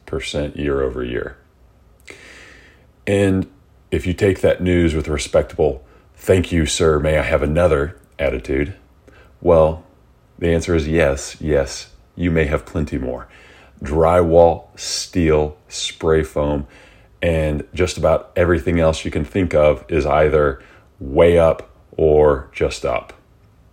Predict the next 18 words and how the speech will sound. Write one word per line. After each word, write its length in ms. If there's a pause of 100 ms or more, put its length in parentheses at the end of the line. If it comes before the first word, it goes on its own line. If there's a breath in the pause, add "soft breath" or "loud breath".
(580)
The 100
good 240
news 360 (340 loud breath)
is 520 (120)
we're 140
builders 680
and 380
we 80
don't 220
take 220
it 80
lying 320
down. 360 (240)
We 100
fight, 380
damn 220
it. 100 (460 soft breath)
So 560